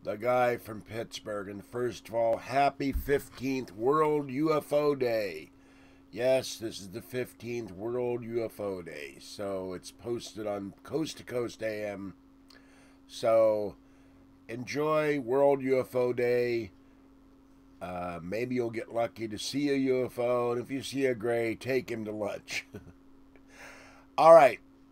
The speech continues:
The real reason I'm posting this video is last night on Coast to Coast A M, my video appeared, and the link will be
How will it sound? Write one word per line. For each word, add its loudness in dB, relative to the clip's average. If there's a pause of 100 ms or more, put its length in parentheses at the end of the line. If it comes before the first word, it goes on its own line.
(480)
The 0
real 4
reason 2
I'm 0
posting -2
this -8
video -2 (640)
is 0
last 2
night 0 (100)
on -6
Coast -2
to -16
Coast -2
A 0
M, -6 (1120)
my 2
video 4
appeared, -2 (480)
and -4
the -4
link 0 (260)
will -4
be -2